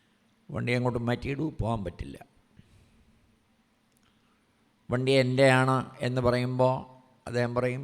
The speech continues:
അത് വീട്ടിൽ കിടക്കുമ്പോൾ. കാർ പോർച്ചിൽ വന്ന് ഞങ്ങൾ ഈ മൂന്ന് കാര്യങ്ങൾ ചോദിക്കില്ല. റോഡിലിറങ്ങുമ്പോൾ ഈ മൂന്ന്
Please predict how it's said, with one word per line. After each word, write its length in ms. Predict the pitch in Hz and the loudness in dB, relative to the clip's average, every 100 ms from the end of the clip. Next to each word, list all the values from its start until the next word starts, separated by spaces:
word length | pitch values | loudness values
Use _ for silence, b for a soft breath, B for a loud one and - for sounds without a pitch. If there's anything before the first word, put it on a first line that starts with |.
| 131 | -6
അത് 100 | 123 120 107 | -4 -4 -4
വീട്ടിൽ 220 | 127 123 123 | -6 -4 -6
കിടക്കുമ്പോൾ. 440 | 107 98 85 82 80 _ _ _ _ - | -6 -8 -10 -14 -16 _ _ _ _ -2
കാർ 140 | 120 120 | -2 0
പോർച്ചിൽ 380 | 135 139 127 139 135 | 0 0 0 -2 0
വന്ന് 240 | 131 135 135 | 0 -2 -2
ഞങ്ങൾ 220 | 127 131 131 | -2 0 0
ഈ 80 | 131 127 | 0 -2
മൂന്ന് 260 | 127 131 131 123 - - - | -2 -2 -2 -4 -6 -20 -2
കാര്യങ്ങൾ 420 | 123 120 120 123 117 | 0 0 0 -2 -2
ചോദിക്കില്ല. 480 | 110 110 107 90 69 69 - 113 | -2 -2 -4 -6 -10 -12 -10 -4
റോഡിലിറങ്ങുമ്പോൾ 880 | 123 135 135 135 131 127 135 135 143 180 - b b b b b - | 0 0 2 2 4 2 0 2 0 -2 -12 b b b b b -4
ഈ 100 | 131 139 131 | 2 2 4
മൂന്ന് 240 | 139 147 | 2 4